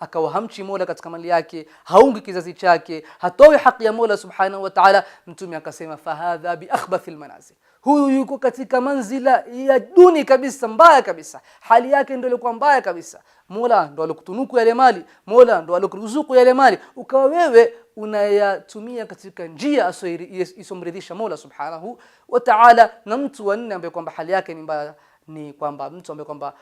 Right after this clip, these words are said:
hakupata la mali wala hakupata elimu, akawa ananuia aseme, "Ah, ningekuwa na pesa mimi pia ningekuwa na starehe fulani,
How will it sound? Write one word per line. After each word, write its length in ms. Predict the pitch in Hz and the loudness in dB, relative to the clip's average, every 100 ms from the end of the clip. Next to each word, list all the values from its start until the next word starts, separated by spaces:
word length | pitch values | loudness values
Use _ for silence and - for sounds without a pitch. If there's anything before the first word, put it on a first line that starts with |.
| _ | _
hakupata 540 | - 233 302 302 302 302 | -4 -4 2 4 6 6
la 100 | 294 | 6
mali 340 | 302 285 277 _ _ _ | 4 0 -4 _ _ _
wala 240 | 285 320 294 | 6 8 8
hakupata 500 | 233 - 226 226 220 | 4 -4 -6 -4 -4
elimu, 380 | 214 240 220 - _ | -4 -6 -10 -16 _
akawa 360 | - 202 247 262 | -6 0 4 6
ananuia 520 | 269 277 294 294 190 - _ _ | 4 -2 0 2 0 -2 _ _
aseme, 320 | 196 226 226 233 | -20 -14 -12 -12
"Ah, 60 | - _ _ _ | -16 _ _ _
ningekuwa 360 | 214 214 208 226 | -16 -14 -4 -2
na 80 | 226 | 0
pesa 280 | 247 233 | -2 -4
mimi 120 | 233 226 | -6 -6
pia 100 | 214 | -8
ningekuwa 340 | 202 180 190 | -8 -10 -10
na 140 | 170 | -10
starehe 320 | 156 170 160 156 | -16 -14 -12 -12
fulani, 460 | 175 196 165 170 | -2 0 0 -6